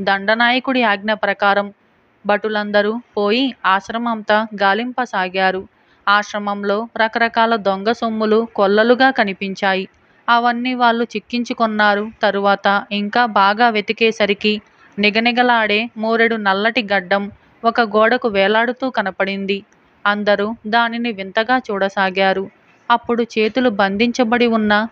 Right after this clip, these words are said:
దొంగల నాయకుడు వాళ్ళనుద్దేశించి, "ఏమిటయ్యా వింతగా చూస్తున్నారు? ఇది నా పగటి వేషం. ఆ వేషంలోనే నేను మౌనం దాల్చి ఉండగా భయంతో నన్ను పూజించి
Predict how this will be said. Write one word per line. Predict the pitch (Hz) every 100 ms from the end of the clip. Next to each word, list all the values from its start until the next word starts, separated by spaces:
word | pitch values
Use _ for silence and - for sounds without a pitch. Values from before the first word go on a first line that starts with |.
| 196
దొంగల | 190 190 240
నాయకుడు | 233 208 202 202 208 208 208 _ _ -
వాళ్ళనుద్దేశించి, | 247 247 240 214 185 214 214 214 208 - 226 247 -
"ఏమిటయ్యా | 202 208 240 254 254 262 240 202
వింతగా | 196 190 220 240
చూస్తున్నారు? | 254 247 233 - 240 240 240 233 214 - _ _
ఇది | 214 202 226 262 -
నా | 240
పగటి | 233 214 226 262
వేషం. | 233 196 - 196 - - _ -
ఆ | 202 214
వేషంలోనే | 220 220 233 220 214 214 214 240 -
నేను | 233 233 240
మౌనం | 214 196 214 262 247
దాల్చి | 226 220 226
ఉండగా | 208 202 202 202 220 - _ _ 185
భయంతో | 196 208 202 202 214 233 233
నన్ను | 233 233
పూజించి | 220 214 202 208 202 214 233